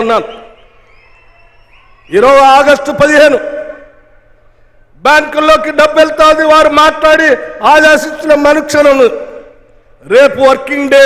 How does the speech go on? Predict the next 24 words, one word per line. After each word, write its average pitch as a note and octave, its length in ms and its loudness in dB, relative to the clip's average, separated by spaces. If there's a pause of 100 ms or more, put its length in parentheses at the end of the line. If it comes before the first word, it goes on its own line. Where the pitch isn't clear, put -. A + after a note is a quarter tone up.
మీ B3+ 160 2
అకౌంట్లోకి A#3+ 640 -2
డబ్బులు A#3 260 0
వచ్చి A3+ 220 -6
పడతాయి. G3 420 -4 (1300)
ఇది D4 320 -2 (840)
ఈరోజు B3 260 2 (160)
కాంగ్రెస్ B3+ 420 -2
పార్టీ A#3 240 -2 (140)
తీసుకున్న, A3+ 340 -6 (480)
ప్రభుత్వం A#3+ 460 -2 (100)
తీసుకున్నటువంటి G#3 600 -10 (160)
నిర్ణయం C#4 380 4
అని - 120 -6
చెప్పి A#3+ 280 -4
మీ G#3+ 120 -2
అందరికీ G#3+ 400 -6 (560)
సవినయంగా G3+ 580 0
మనవి F#3 300 -4
చేస్తా F#3 240 -8 (100)
ఉన్నాను. F3+ 240 -6 (1120)
ఈ A3 120 -6 (220)
కార్యక్రమంతో B3+ 640 0 (120)
పాటు C4+ 280 0